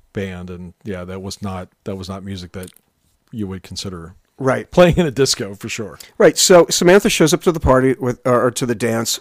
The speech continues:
Speaker 2: with her friend Randy, and who's there and spies her but Farmer Ted.
Speaker 1: Yep. Spy-, and he's talking to his friend. Now we get to meet his friends for the first time.
Speaker 2: Right.
Speaker 1: And this is where, uh, Cliff and Bryce, they're standing there, and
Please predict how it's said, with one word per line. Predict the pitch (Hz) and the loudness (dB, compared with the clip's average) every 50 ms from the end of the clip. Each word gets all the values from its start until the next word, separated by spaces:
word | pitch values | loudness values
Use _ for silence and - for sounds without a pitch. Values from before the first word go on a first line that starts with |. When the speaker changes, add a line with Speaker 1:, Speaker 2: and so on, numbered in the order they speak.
| _ | _
Speaker 2:
with | - 113 113 113 113 104 - - - | -8 -4 -2 -2 -2 -4 -6 -12 -10
her | - 120 113 | -8 -8 -6
friend | - - 127 113 107 107 | -4 -4 -4 -2 -2 -2
Randy, | 117 135 151 147 117 117 113 110 - _ _ | 0 0 0 0 0 -2 -4 -8 -8 _ _
and | - 107 104 107 107 107 101 | -8 -6 -4 -4 -4 -4 -6
who's | - 117 117 135 131 - | -4 -4 -2 -2 0 0
there | 135 127 127 135 135 | 2 4 4 4 2
and | - 110 110 | 2 -2 -4
spies | 107 - - 123 117 123 127 127 | -4 -2 0 2 4 4 4 2
her | 131 143 143 147 | 2 0 0 0
but | 143 117 117 | -4 -8 -8
Farmer | - 123 110 117 131 | -6 -4 -2 -2 -2
Ted. | 127 - 104 - - - - _ _ | -2 -2 -4 -4 -6 -10 -16 _ _
Speaker 1:
Yep. | - 113 131 139 - _ _ _ _ _ - | -10 -8 -8 -8 -10 _ _ _ _ _ -18
Spy-, | - - - 120 110 117 123 123 | -18 -8 -4 -4 -2 -2 -4 -4
and | - 127 120 120 120 | -4 -4 -4 -4 -6
he's | 127 - - | -8 -4 2
talking | 156 151 156 151 160 | 4 4 6 6 4
to | 151 | 2
his | 135 - | 2 0
friend. | - - 156 156 143 123 | 2 2 2 2 2 0
Now | 113 127 123 123 | -2 -2 0 2
we | 131 | 2
get | 135 139 135 | 2 2 2
to | 139 | 2
meet | 135 143 135 | 0 0 0
his | 127 - | 0 -2
friends | - - 151 147 160 156 - | 0 2 2 2 2 0 -2
for | - 131 | -4 -6
the | 110 | -6
first | - - 110 104 98 - | -6 -6 -8 -8 -8 -10
time. | - 110 98 85 82 | -10 -12 -12 -10 -6
Speaker 2:
Right. | - 123 117 113 107 - - _ _ _ | -2 0 0 0 -2 -4 -8 _ _ _
Speaker 1:
And | 123 117 | -8 -6
this | 123 113 - | -4 -4 -4
is | 135 117 | -4 -4
where, | 110 117 120 120 117 117 123 - _ | -2 0 0 2 0 0 -2 -6 _
uh, | 113 104 104 101 104 104 - - 113 95 - - | -8 -6 -6 -6 -8 -10 -12 -16 -18 -18 -18 -12
Cliff | - - 143 139 131 - | -2 0 0 0 0 -2
and | 120 113 | -4 -2
Bryce, | - 117 127 127 123 107 - - - - _ _ _ _ _ _ | 0 2 2 2 2 0 -4 -6 -8 -10 _ _ _ _ _ _
they're | - 117 113 | -6 -4 -4
standing | - - 123 120 120 120 120 | -2 0 0 0 0 0 -2
there, | 117 113 107 104 107 - - | -4 -4 -4 -4 -6 -8 -6
and | - 120 113 110 110 107 104 107 107 | -4 -2 -2 -2 -2 -4 -6 -8 -12